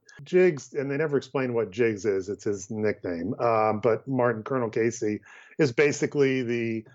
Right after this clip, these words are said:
he's in charge of the, running the Joint Chiefs of Staff office. So everything is supposed to run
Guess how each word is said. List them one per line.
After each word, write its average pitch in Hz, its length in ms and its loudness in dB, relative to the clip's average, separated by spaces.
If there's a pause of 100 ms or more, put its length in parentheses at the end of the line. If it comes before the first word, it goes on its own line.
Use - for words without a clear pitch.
he's 156 200 0
in 151 100 0
charge 165 420 2
of 117 140 -4
the, 120 280 -2
running 135 360 -2
the 117 80 -6
Joint 113 260 -6
Chiefs - 240 -10
of 110 80 -12
Staff 113 320 -2
office. 123 300 0
So - 200 -2
everything 139 520 2
is 110 120 -6
supposed 117 400 0
to 113 80 -4
run 104 400 -2